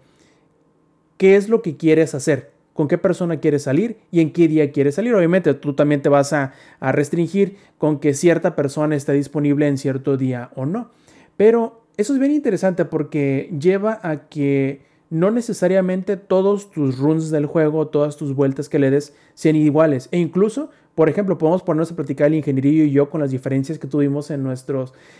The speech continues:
eh, en nuestros runs y van a ser muy diferentes, eh, debido a eso. ¿Qué personaje secundario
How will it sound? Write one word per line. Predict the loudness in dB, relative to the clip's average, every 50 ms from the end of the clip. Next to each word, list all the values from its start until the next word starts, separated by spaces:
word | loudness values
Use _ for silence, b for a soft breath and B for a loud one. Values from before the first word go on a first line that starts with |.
| b b b
eh, | -6 -4 -2 -2 -2 -4 -4 -6 -8 -10 -14 -18 -20 _ _ -4
en | -4
nuestros | -4 -2 0 0 0
runs | 2 0 -2 -2 -6 -12 b b b -2
y | 0
van | 2 2 2
a | 0 0
ser | 0 0 0 0
muy | 0 -2 0 0
diferentes, | 0 0 0 0 0 0 0 0 0 -2 -2 -4 b b b b b b
eh, | -6 -2 -2 -2 -2 -2 -4 -2
debido | 0 2 2 4 4 4 4
a | 4
eso. | 2 2 -2 -8 -16 _ _ _ -2
¿Qué | -2 0
personaje | 0 -2 -2 -2 -4 -4 -4 -6
secundario | -8 -6 -4 -2 0 2 2 2 2 0 -2